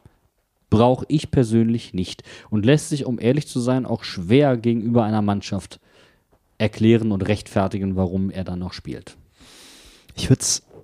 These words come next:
Speaker 2: insoweit noch anders sehen, weil ich dann schon wieder auf den dünnen Kader komme. Wenn Dominik Kor draußen sitzt, dann musst du schon tatsächlich richtig Puzzle spielen als Bo Henriksen, wenn du überlegst, wen, wen bringst du dann?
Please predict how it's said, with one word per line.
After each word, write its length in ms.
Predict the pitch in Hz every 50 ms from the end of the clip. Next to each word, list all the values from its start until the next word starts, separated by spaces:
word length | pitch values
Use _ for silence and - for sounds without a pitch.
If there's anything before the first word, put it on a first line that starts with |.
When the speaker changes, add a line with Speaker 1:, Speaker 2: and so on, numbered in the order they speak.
| _
Speaker 2:
insoweit 500 | - 120 113 104 117 135 156 165 165 160
noch 140 | 151 151 143
anders 300 | 139 135 147 147 143 135
sehen, 180 | 139 139 139 135
weil 140 | 127 120
ich 100 | 117 110
dann 160 | - 123 120 117
schon 140 | - - 117
wieder 120 | 107 104 101
auf 80 | 104
den 160 | - - 98
dünnen 260 | 92 101 95 90 90 92
Kader 360 | - - 101 107 117 139 151
komme. 340 | - - 160 160 185 208 - - _ _ _ _ _ _ _ _ _ _ _ - - - - -
Wenn 120 | - 98 90
Dominik 400 | 95 95 92 92 90 90 92 -
Kor 240 | - - 107 101
draußen 460 | 87 95 - - 90 101 - - 127 123
sitzt, 420 | 127 135 147 - - - - - - -
dann 140 | 101 98
musst 200 | 98 101 - -
du 60 | - 104
schon 420 | - - 101 98 95 95 98 101 -
tatsächlich 540 | - - - - 101 101 - - 95 - -
richtig 320 | 104 104 - - - -
Puzzle 280 | - - 110 98 117 110
spielen 400 | 107 - - - 113 113 110 104
als 160 | 101 101 98
Bo 200 | - - 104 101
Henriksen, 560 | 101 104 98 98 98 98 - - - 98 98
wenn 100 | 95 95
du 80 | 92 92
überlegst, 520 | 101 104 - 95 87 92 90 - - -
wen, 200 | - 90 85 87
wen 120 | - 85 82
bringst 320 | - - 113 135 - -
du 60 | 147
dann? 320 | 143 139 143 151 165 180